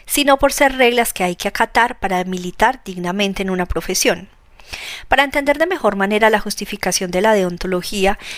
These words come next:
y la creación y puesta en vigor de códigos de ética o códigos de conducta en distintos ámbitos profesionales, es necesario recordar que esos ordenamientos deben siempre ajustarse y actualizarse en función de varios factores.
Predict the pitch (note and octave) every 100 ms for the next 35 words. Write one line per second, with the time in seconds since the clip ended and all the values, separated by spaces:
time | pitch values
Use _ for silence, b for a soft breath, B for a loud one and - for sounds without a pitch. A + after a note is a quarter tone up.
0 | B B3+ A3 G3 F#3+ F#3 F3+ F#3 G3 -
1 | A#3+ - A#3 G3+ F3+ F3 F3+ G3 B3+ B3
2 | A3+ F3+ F3+ F3 F3 G#3+ - - G3 -
3 | F#3 F#3+ A#3+ G3 - F#3+ F#3+ B3 - F#3+
4 | G3 F#3 F3 F#3 F3+ F#3 A#3 A#3+ B3 B3+
5 | - C4 C#4 - C#4 B3+ A3+ A#3+ - B
6 | B B B - B3+ B3+ D4 D#4+ G#3 F#3+
7 | A3+ - G3+ F#3 B3 - F#3 G3 A3+ G#3+
8 | F#3+ F#3 F3 F3 F#3+ G3+ G#3 G#3 A#3+ A3
9 | A3+ A3+ A3+ - A3+ G3+ A3 B B B
10 | B B3 B3 G3 - F#3 F3+ - G#3+ B3
11 | C4+ - G#3 F#3 F3 F#3 G3+ G#3 G#3 A3
12 | - - F#3+ - - -